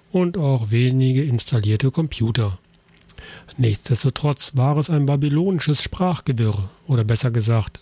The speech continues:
ein Zeichengewirr. Denn der Austausch von Daten war damals dadurch erschwert, dass jedes Produkt seine eigenen Vorstellungen davon hatte,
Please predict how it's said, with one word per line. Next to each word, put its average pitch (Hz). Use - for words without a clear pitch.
ein 107
Zeichengewirr. 107
Denn 151
der 185
Austausch 180
von 151
Daten 127
war 120
damals 131
dadurch 156
erschwert, 127
dass -
jedes 220
Produkt -
seine 120
eigenen 160
Vorstellungen 123
davon 113
hatte, 156